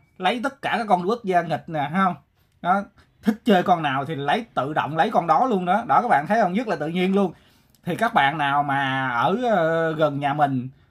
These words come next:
hoặc là ở khu vực Tây Ninh hay là gì gần gần á, mà có thể tới nhà mình chơi á, thì cứ lại chơi thoải mái. Đó, tha hồ chơi luôn nè, thấy mấy bạn nhỏ này không? Đó,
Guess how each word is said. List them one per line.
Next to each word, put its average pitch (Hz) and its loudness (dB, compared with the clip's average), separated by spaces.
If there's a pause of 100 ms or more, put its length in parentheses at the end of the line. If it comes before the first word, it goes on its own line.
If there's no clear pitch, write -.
(120)
hoặc 143 -4
là 135 2
ở 147 2
khu 202 0
vực 156 -4
Tây 180 -2
Ninh 202 4
hay 208 6
là 170 2
gì 180 0
gần 156 0
gần 160 0
á, 220 2
mà 165 -4
có 214 -6
thể 180 -4
tới 226 2
nhà 175 0
mình 139 -6
chơi 180 0
á, 226 2
thì 160 -6
cứ 254 -4
lại 139 0
chơi 180 0
thoải 160 -4
mái. 226 0 (280)
Đó, 220 -2
tha 180 4
hồ 151 -2
chơi 175 -2
luôn 170 -6
nè, 175 -4
thấy 202 -6
mấy 233 -4
bạn 151 -2
nhỏ 135 -2
này 226 0
không? 151 0 (480)
Đó, 196 -2